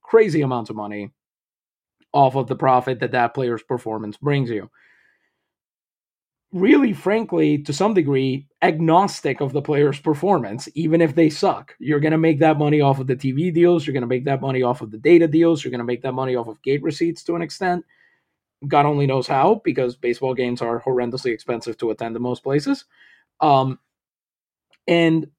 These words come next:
you're gonna make that money back, and many times over. So it, it, everything is a sure investment if you're bringing in a player that you only have to pay that minimum amount. So the union, I think very intelligently,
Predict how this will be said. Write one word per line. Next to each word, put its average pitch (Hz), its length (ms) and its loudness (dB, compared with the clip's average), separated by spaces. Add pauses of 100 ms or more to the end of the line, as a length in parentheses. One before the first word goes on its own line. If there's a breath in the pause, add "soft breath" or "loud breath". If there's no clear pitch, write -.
you're 165 160 4
gonna 196 120 4
make 185 200 2
that 151 120 2
money 139 220 0
back, 107 400 -8
and 147 300 -2
many 170 340 4
times 131 280 -4
over. - 380 -18
So 131 380 -4 (100)
it, - 200 -12
it, - 140 -20 (220)
everything 196 520 2
is 160 100 -6
a 147 60 -4
sure 143 180 -6
investment 120 560 -8 (400 soft breath)
if 147 120 -4
you're 147 120 4
bringing 160 360 4
in 151 80 2
a 147 40 -2
player 127 380 -2
that 127 260 -6
you 131 160 -6
only 127 240 -4
have 131 140 -4
to 117 100 -10
pay 120 160 -2
that 113 120 -4
minimum 110 360 -8
amount. 98 320 -14
So - 160 -4
the 135 120 -2
union, 156 540 2
I 123 120 -2
think 127 180 -2
very 131 220 0
intelligently, 120 840 -2